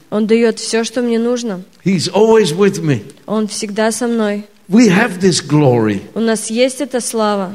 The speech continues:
Speaker 2: You have this glory.
Speaker 1: У вас есть эта слава.
Speaker 2: This is what Jesus knew when he went through his sufferings.
Speaker 1: Это то, что знал Иисус, когда проходил все эти испытания.
Speaker 2: The Father loves me.
Speaker 1: Отец любит меня.
Speaker 2: The Father is always with me.
Speaker 1: Отец всегда со мной.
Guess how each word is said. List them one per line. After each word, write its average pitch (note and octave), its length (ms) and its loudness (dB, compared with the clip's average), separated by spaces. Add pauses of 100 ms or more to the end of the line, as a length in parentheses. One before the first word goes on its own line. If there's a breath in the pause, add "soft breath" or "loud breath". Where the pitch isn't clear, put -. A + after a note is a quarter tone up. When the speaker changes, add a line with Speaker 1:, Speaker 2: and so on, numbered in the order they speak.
(140)
Speaker 2:
You C#4 220 6
have G3 260 2
this D#3+ 240 0
glory. C3 560 2
Speaker 1:
У - 80 -4
вас C4 320 0
есть B3 240 -2
эта G#3 180 -2
слава. G3 500 -2
Speaker 2:
This D#4+ 280 2
is F#3 160 -2
what G3+ 240 0
Jesus G#3 580 2
knew A#3+ 260 6
when G3+ 200 4
he G3+ 160 4
went F#3+ 420 0
through G#3 260 0
his A3 400 2 (140 loud breath)
sufferings. A3+ 880 -2
Speaker 1:
Это A#3+ 240 2
то, C#4+ 180 2
что C#4+ 220 -2
знал C4 340 2
Иисус, D#4+ 380 -2
когда A3+ 280 0
проходил A3 520 -2
все G#3+ 220 -2
эти G#3 140 -6
испытания. G#3 800 -4
Speaker 2:
The - 160 -10
Father F#2 320 -6
loves F#2+ 360 -12
me. F#2 100 -20 (160)
Speaker 1:
Отец F#3+ 480 -6
любит G3+ 320 -2
меня. F#3+ 300 -10 (180)
Speaker 2:
The G#2 120 -8
Father A2+ 360 -8
is G2+ 140 -8
always B2 340 -4
with A2 140 -4
me. A3+ 260 0
Speaker 1:
Отец B3+ 140 -4
всегда G#3+ 420 -6
со G#3+ 140 -8
мной. G3 380 -8